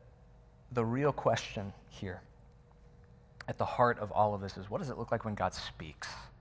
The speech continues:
What does it really look like when God says something? Does it look like the four hundred prophets that Ahab musters, or does it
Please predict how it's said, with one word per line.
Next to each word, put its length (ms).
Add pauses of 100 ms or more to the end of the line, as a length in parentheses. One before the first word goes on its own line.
(380)
What 260
does 180
it 120
really 420
look 280
like 200
when 120
God 280
says 320
something? 380 (640)
Does 140
it 120
look 160
like 180
the 100
four 200
hundred 260
prophets 400
that 120
Ahab 320
musters, 460
or 60
does 200
it 60